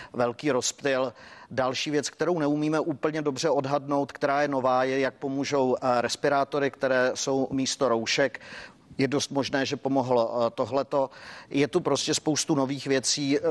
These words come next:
poměrně pozitivně nás, eh, překvapila ta snížená, eh, přítomnost na pracovištích, takže bych, eh, budu doufat, že ta kulminace bude, eh, na číslech, které budou nižší než dvacet tisíc. Na druhou stranu,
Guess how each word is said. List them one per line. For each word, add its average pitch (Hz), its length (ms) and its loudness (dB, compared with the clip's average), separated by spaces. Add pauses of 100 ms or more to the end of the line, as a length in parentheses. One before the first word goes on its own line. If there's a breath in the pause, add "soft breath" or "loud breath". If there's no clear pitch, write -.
(160)
poměrně 139 440 2
pozitivně 131 540 0
nás, 131 340 0
eh, 120 40 2 (180)
překvapila 131 640 0
ta 127 160 0
snížená, 127 840 0
eh, 127 200 -2
přítomnost 139 540 -4
na 127 80 0
pracovištích, 127 760 -4 (400 loud breath)
takže 131 220 0
bych, 123 220 0
eh, 135 60 2 (340)
budu 127 260 -4
doufat, 127 380 0
že 123 220 0
ta 131 140 -2
kulminace 123 540 0
bude, 127 420 2
eh, 123 220 2
na 120 180 2
číslech, 123 440 -4
které 120 160 0
budou 127 220 2
nižší 120 300 0
než 127 160 0
dvacet 123 280 -2
tisíc. 123 400 -6 (420 loud breath)
Na 127 120 0
druhou 139 280 0
stranu, 135 500 -2